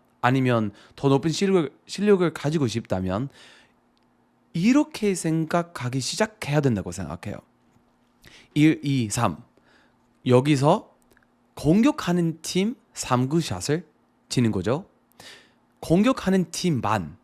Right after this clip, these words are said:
삼 구샷을 칠 수 있어요. 그래서 보시면 우리는, 우리 팀은 지금 삼 구샷을 칠 수 없어요. 왜일까요? 순서가 그렇게 되어 있지 않기 때문이에요.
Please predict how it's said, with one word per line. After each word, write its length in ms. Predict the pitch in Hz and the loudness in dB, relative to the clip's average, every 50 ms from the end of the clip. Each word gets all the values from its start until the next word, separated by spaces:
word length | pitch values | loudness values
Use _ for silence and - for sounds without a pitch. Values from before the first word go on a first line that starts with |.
| _ _ _ _ - | _ _ _ _ -12
삼 260 | - - 170 185 196 | -6 0 2 2 2
구샷을 560 | 180 190 170 - 123 104 - 147 151 156 - _ | 2 0 -2 -2 -4 -4 -4 -4 -4 -6 -8 _
칠 220 | - - - 214 196 | -8 -4 -2 -2 -2
수 140 | - - | -2 -6
있어요. 280 | 107 98 - - 82 62 - - _ _ _ _ _ _ - _ _ _ _ _ _ _ _ _ _ - | -8 -10 -10 -12 -14 -16 -18 -20 _ _ _ _ _ _ -20 _ _ _ _ _ _ _ _ _ _ -12
그래서 600 | - - 131 120 113 147 165 143 87 - - _ _ _ _ _ _ - | -4 -2 0 0 2 2 2 2 2 0 -8 _ _ _ _ _ _ 0
보시면 580 | - 185 170 139 135 123 131 120 92 80 - - _ _ _ _ _ _ _ _ _ _ _ _ _ _ _ | 2 2 2 2 0 2 2 0 0 -2 -6 -18 _ _ _ _ _ _ _ _ _ _ _ _ _ _ _
우리는, 600 | - 143 175 180 185 143 123 127 120 101 78 - - _ _ _ _ _ _ _ _ - | 2 2 4 4 4 4 4 2 2 0 -2 -6 -12 _ _ _ _ _ _ _ _ -4
우리 300 | 127 131 147 170 175 165 | -2 0 0 0 0 -2
팀은 400 | 170 - - 110 120 120 101 90 | -4 -4 -2 0 0 0 -2 -2
지금 460 | - - 98 - 120 113 85 64 - - _ _ _ _ _ _ _ _ _ _ _ _ _ _ _ | -6 -8 -6 -4 -2 -4 -4 -6 -12 -20 _ _ _ _ _ _ _ _ _ _ _ _ _ _ _
삼 400 | - - - - 233 247 240 233 | -12 -10 -4 -2 0 0 0 0
구샷을 600 | 226 247 220 - 185 160 156 160 180 180 175 175 | 0 0 0 0 0 0 0 0 0 -2 -2 -4
칠 200 | - - 170 143 | -4 -4 -4 -2
수 120 | - 110 | -2 -6
없어요. 280 | 90 - - - 78 - - - _ _ _ _ _ - | -8 -8 -8 -8 -8 -10 -12 -18 _ _ _ _ _ 0
왜일까요? 640 | 120 123 135 135 - - 107 87 95 117 151 180 - _ _ _ _ _ _ _ _ _ _ _ _ _ _ _ _ _ _ _ _ _ _ | 2 4 4 4 2 -2 -2 0 0 0 0 -2 -4 _ _ _ _ _ _ _ _ _ _ _ _ _ _ _ _ _ _ _ _ _ _
순서가 520 | - - - 196 214 208 220 202 202 202 | -12 -6 -2 0 0 2 2 2 2 2
그렇게 320 | - - 135 135 123 - 131 | 0 -2 -2 -2 -2 -2 -4
되어 220 | - 110 110 113 | -2 0 2 2
있지 220 | 113 107 - 117 | 2 0 -2 -4
않기 460 | 95 - 95 95 107 - 113 - - 117 | -6 -4 -6 -10 -12 -12 -14 -12 -10 -4
때문이에요. 520 | - - 170 180 151 107 82 - - - | 2 2 2 2 2 -2 -4 -8 -14 -18